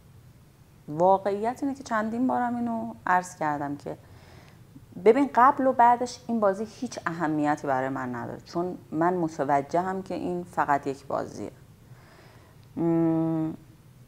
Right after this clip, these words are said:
شایدم، یعنی اصلاً، م، گواه این که من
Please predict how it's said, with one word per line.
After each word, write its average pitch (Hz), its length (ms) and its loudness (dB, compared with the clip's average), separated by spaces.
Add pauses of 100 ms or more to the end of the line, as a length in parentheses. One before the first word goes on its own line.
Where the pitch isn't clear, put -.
(1120)
شایدم، 269 600 2 (340)
یعنی 220 400 0 (180)
اصلاً، 226 360 -2 (1040)
م، - 40 -8 (1300)
گواه 170 380 8
این 226 200 -4
که 226 160 -6
من 220 320 0